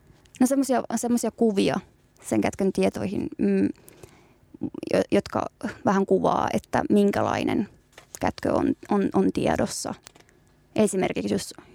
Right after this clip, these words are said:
just lapsen kuva, että sopii lapsille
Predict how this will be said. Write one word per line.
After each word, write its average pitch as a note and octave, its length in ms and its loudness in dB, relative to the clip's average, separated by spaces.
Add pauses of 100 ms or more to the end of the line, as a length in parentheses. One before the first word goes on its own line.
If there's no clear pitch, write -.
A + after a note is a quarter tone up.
(260)
just - 180 -6
lapsen - 500 -6
kuva, - 260 -4 (100)
että - 340 -12 (140)
sopii G#3 420 2
lapsille - 580 -6